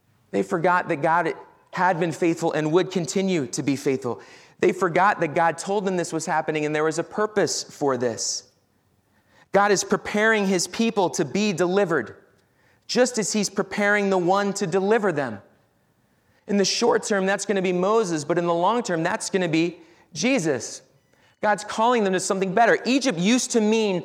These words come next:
food and safety and prosperity for Israel, and now it means oppression, slavery, and pain. They want to be rescued, and, and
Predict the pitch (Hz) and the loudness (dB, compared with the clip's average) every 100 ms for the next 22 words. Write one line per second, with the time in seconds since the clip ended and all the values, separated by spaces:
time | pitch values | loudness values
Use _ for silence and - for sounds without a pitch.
0 | - - - 262 254 190 117 - - - | -8 -20 -4 2 4 4 2 -2 -10 -4
1 | 190 - 254 254 - 185 165 190 170 - | -2 0 0 0 -2 -4 -2 -4 -4 -6
2 | 220 214 180 143 170 190 214 170 156 156 | -4 -2 -2 -2 0 0 0 0 0 0
3 | 170 226 247 165 180 170 170 - 240 233 | 0 2 2 2 0 -2 -6 0 0 0
4 | - 143 - - - - - 233 262 233 | -2 -4 -8 -20 -12 -6 0 2 4 4
5 | 175 156 - - 196 196 196 240 233 196 | 2 0 -2 -4 0 0 -2 -2 0 0
6 | 117 - _ _ _ _ _ _ _ _ | -4 -10 _ _ _ _ _ _ _ _
7 | - 220 277 254 233 214 220 262 - 202 | 0 2 4 4 4 2 2 2 0 0
8 | 160 190 190 190 185 - | 0 0 0 0 0 -2